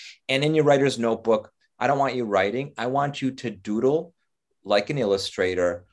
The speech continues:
of what you think that could look like in the upcoming school year. As you doodle that, you can then put a, take a picture of it with your phone and store it away until next late August, September.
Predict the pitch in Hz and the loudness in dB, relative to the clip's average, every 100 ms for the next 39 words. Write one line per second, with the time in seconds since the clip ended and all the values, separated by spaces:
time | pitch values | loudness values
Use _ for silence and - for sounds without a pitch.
0 | _ _ 113 107 98 135 135 131 131 117 | _ _ -2 0 2 2 2 -4 -6 -2
1 | 113 - 107 95 101 - 92 90 - - | 0 0 -4 -4 -6 -4 -2 -2 -4 -10
2 | 113 113 101 101 - 98 95 - - 107 | -6 -2 -2 -2 -6 -6 -6 -8 -4 -2
3 | 85 65 - _ - _ _ _ - 104 | -2 -6 -14 _ -20 _ _ _ 2 2
4 | 107 110 113 135 156 202 - - 110 110 | 2 -2 2 4 4 4 0 -10 -12 -6
5 | 107 101 - 104 101 - _ _ 123 113 | -6 -6 -2 0 0 -4 _ _ -6 -6
6 | - 131 143 143 165 120 110 101 - 117 | -6 -8 -2 0 0 -2 -4 -4 -2 0
7 | 131 226 262 _ - 113 110 - 113 107 | 2 0 -8 _ -12 -8 -6 -6 -2 0
8 | 113 151 143 98 120 135 _ _ 117 113 | 2 2 4 2 2 -4 _ _ -10 -8
9 | - 107 98 104 104 - 104 - - - | -2 0 2 0 -4 -8 -8 -8 -14 -18
10 | _ _ _ _ _ - 92 113 123 113 | _ _ _ _ _ -8 -2 2 4 4
11 | 113 120 - 117 - 101 95 92 90 | 2 -4 -4 -6 -2 -4 -2 -2 -2